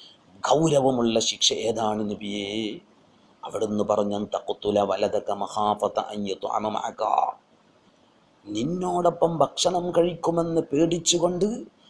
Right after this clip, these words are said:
നിന്റെ സന്താനത്തെ നീ കൊന്നുകളയുക."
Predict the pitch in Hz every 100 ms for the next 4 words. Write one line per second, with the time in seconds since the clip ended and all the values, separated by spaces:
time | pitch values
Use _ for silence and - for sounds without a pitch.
0 | _ 95 107 120 113 - 120 123 120 117
1 | 113 113 107 104 104 110 117 156 175 135
2 | 110 104 87